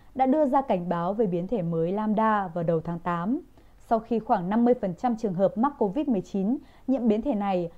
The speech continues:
được ghi nhận trên toàn nước Anh. Pháp đã phát hiện ca nhiễm biến thể mới Lambda đầu tiên vào đầu tháng năm năm hai nghìn không trăm hai mươi mốt. Trong khi đó, Canada, Đức, Tây Ban Nha, Israel và Zimbabwe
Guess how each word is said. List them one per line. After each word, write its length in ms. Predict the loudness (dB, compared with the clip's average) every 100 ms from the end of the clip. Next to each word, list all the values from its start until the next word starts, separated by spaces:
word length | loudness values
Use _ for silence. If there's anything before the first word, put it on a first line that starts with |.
| -6
được 140 | -4 0
ghi 120 | 0
nhận 240 | 0 0 -4
trên 200 | -8 -4
toàn 220 | -4 -2
nước 100 | 0
Anh. 260 | 2 2 -4 -12 -20 -20 _ -20 _ -20 -18 0
Pháp 460 | 2 2 -4 -10
đã 120 | -2 0
phát 200 | 2 2
hiện 220 | -2 -2
ca 140 | -2 0
nhiễm 280 | 0 2
biến 160 | 2 2
thể 160 | 0 2
mới 280 | 0 0
Lambda 380 | 0 0 0 0
đầu 220 | 2 2
tiên 340 | 4 6 6 6 -2
vào 80 | 2
đầu 140 | 2 2
tháng 180 | -2 -2
năm 200 | -2 0
năm 120 | -2
hai 140 | -2
nghìn 200 | -4 -4
không 200 | -6 -6
trăm 200 | -4 -6
hai 120 | -4 2
mươi 60 |
mốt. 180 | 4 2 -2 -20 -20 -20 -14
Trong 140 | -8 -6
khi 160 | -2
đó, 400 | 0 0 0 -2 -6 -20 0
Canada, 640 | 2 4 6 4 4 -2 -10 0
Đức, 300 | 0 0 -10 -20 -2
Tây 120 | 0
Ban 260 | 2 2 2
Nha, 320 | 0 0 -4 -10 _
Israel 580 | -10 -4 0 4 4 4 -2 -10 -20 -4
và 200 | -2 0
Zimbabwe 760 | -2 -2 0 2 4 4 4